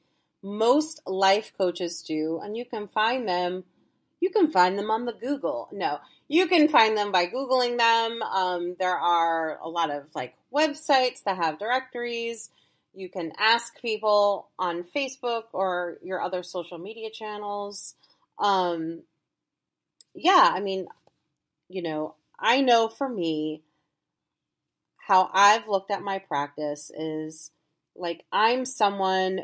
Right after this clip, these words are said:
who's gonna help you, like, figure your shit out with you, right? I'm not gonna be the one who does it all, but I'm gonna help you, like, figure out your shit, put a plan in place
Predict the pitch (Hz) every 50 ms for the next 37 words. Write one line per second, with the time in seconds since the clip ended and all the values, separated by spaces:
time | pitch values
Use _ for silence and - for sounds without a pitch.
0 | - 180 185 208 196 180 - - 190 185 185 185 202 190 185 185 - 180 175 170
1 | 170 170 160 160 156 156 - - - - - 220 208 226 226 220 208 202 190 180
2 | - - - - 190 175 170 156 143 123 123 156 151 - 139 123 113 107 107 156
3 | 185 180 185 190 185 - _ _ _ _ _ - _ _ _ _ - 196 220 254
4 | 294 320 339 320 320 - 285 269 254 - 254 240 240 233 233 233 226 220 202 208
5 | 196 196 190 196 196 196 196 190 180 160 _ _ - 185 180 180 180 180 202 -
6 | - 170 165 156 156 151 156 160 170 175 180 185 190 196 180 170 170 180 170 170
7 | 170 165 165 170 156 151 - - _ _ - - 220 226 262 269 285 294 294 302
8 | 302 311 - - 175 165 160 160 156 - _ _ _ _ _ _ _ _ _ _
9 | _ _ _ _ _ _ _ _ _ _ _ _ _ _ _ _ _ _ _ -
10 | - - 269 262 294 349 349 - - 370 330 320 330 339 339 330 - 233 196 190
11 | 185 185 185 185 - - -